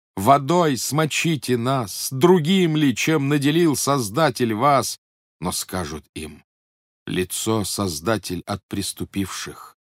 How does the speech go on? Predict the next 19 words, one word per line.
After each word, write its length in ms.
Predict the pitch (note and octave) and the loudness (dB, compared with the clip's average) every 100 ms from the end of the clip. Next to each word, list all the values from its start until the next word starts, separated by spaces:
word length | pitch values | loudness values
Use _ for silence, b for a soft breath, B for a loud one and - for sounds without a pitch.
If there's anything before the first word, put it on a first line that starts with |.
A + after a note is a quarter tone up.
| _ | _
отвратил, 800 | - - - - - - A2 G2+ _ _ _ _ _ - | -14 -12 -12 -12 -12 -12 -12 -14 _ _ _ _ _ -2
и 100 | A#2 | 0
воду, 420 | F2+ B2 G2+ - - | 4 2 0 -6 -2
и 100 | C3 | 0
другую 680 | A#2+ B2+ B2+ C3 D#3+ A#2 | 2 2 2 2 2 2
влагу 560 | F2+ G#2 B2+ B2 G#2 G2+ | 0 2 4 4 4 0
он 320 | A2+ A2 G#2 | 0 0 0
лить 360 | G#2+ C3 B2+ - | 2 4 2 0
на 180 | A2 | -4
грешных 600 | F#2+ A#2 B2+ - G#2 F2 | 0 0 0 -2 -6 -6
запретил». 800 | E2+ D#2+ A#2+ - A#2 - C3+ A#2+ - _ _ _ _ _ _ _ - | -4 -2 -2 -2 -6 -2 2 2 -2 _ _ _ _ _ _ _ -12
На 200 | D2 E2+ | -8 -6
тех, 440 | - G#2 F#2+ - | -2 -2 -2 -6
которые 520 | - F2 G#2 G#2+ G#2 | -8 -4 0 2 2
греховно 760 | F2 G2+ G2 - A#2 A#2 G2 F2+ | 2 0 0 0 0 0 0 -4
преобратили 800 | - G#2 G2 G2 F#2 - A2+ G#2 | -4 -2 -2 -2 -4 -2 0 0
веру 360 | F2+ G2+ G2+ F2+ | 2 0 0 -4
в 120 | - | -8
смех 680 | - F#2 G2 A2 G#2 - | -8 -4 -2 -4 -4 -10